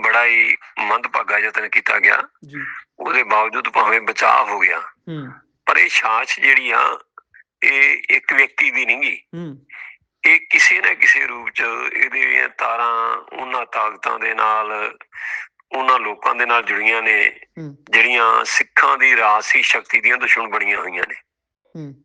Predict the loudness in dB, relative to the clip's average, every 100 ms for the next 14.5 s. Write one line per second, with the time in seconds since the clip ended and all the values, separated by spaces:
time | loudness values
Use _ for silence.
0 | -12 -4 2 4 4 2 -2 -4 -6 -8
1 | -8 -8 -6 -6 -6 -6 -6 -4 -2 -2
2 | -4 -6 -6 -8 -6 -6 -6 -6 -8 -6
3 | -4 -6 -8 -10 -6 -4 -4 -6 -8 -4
4 | -4 -2 -4 -6 -8 -8 -8 -10 -10 -6
5 | -4 -2 -2 -2 -2 -2 -2 -2 -4 -6
6 | -12 _ _ _ _ _ _ _ _ _
7 | _ _ _ -16 -14 -14 -12 -14 -14 -4
8 | -2 -2 -2 0 0 0 0 2 2 2
9 | 0 -4 _ -12 -6 -2 0 2 0 -4
10 | -4 0 0 0 0 0 0 2 2 4
11 | 4 -2 -8 _ _ _ -14 -12 -4 -2
12 | 0 -2 -2 -2 -4 _ _ _ _ _
13 | _ _ _ _ 0 0 2 -2 -2 2
14 | 2 2 -2 -6 -6